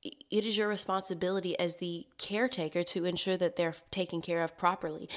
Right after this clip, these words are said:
and that they're happy. If there is a child and at the, up until the age of twelve, she is still pissing the bed, there is a reason for that, and you have to attack that reason, and you have to find out what the solution is.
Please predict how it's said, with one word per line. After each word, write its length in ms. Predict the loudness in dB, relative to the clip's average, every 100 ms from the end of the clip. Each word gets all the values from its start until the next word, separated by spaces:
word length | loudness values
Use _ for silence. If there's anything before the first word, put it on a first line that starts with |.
| -10 -4
and 140 | 0
that 120 | 2
they're 100 | 2 0
happy. 340 | -2 2 2
If 180 | 2 0 0
there 160 | 2 4
is 100 | 4
a 60 |
child 440 | 2 4 6 6 2 -10 -2
and 180 | 0 0 0
at 200 | -2 -2
the, 100 | -8 -10 4
up 200 | 6 6
until 200 | 2 2
the 120 | 4
age 160 | 4 2
of 120 | -2
twelve, 360 | 2 6 6
she 160 | 4 4
is 80 | 4
still 180 | 2 0
pissing 500 | 0 4 6 6 2
the 80 |
bed, 580 | 0 2 2 2 0 -2 -10 _ _ _ _ _ _ _ _ _ _ _ -20 0
there 180 | 4 8
is 100 | 8
a 120 | 6
reason 440 | 4 2 2 4 2
for 180 | 4 4
that, 280 | 6 8
and 180 | 6 4
you 80 | 2
have 180 | 0 2
to 140 | 0
attack 480 | 0 0 -2 -2 -2
that 180 | -4 -2
reason, 260 | 0 2
and 140 | 2 2
you 80 | 0
have 160 | 0
to 80 | -2
find 260 | -2 0 2
out 120 | 2
what 140 | 0
the 80 | 0
solution 540 | -2 0 0 -2 -4 -6
is. 380 | -6 -4 -4